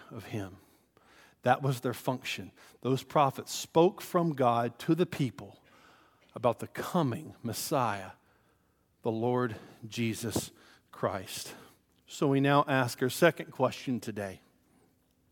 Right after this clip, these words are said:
How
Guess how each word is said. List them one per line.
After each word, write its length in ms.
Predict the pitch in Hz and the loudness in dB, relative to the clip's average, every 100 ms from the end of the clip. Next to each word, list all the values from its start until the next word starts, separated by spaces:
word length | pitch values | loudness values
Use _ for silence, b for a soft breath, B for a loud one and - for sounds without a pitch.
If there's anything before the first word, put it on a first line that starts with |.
| _ _ _ _ _ _ _ _ _ _ _ _ _ _ _ _ _ | _ _ _ _ _ _ _ _ _ _ _ _ _ _ _ _ _
How 560 | - 175 214 127 87 | -6 2 4 4 0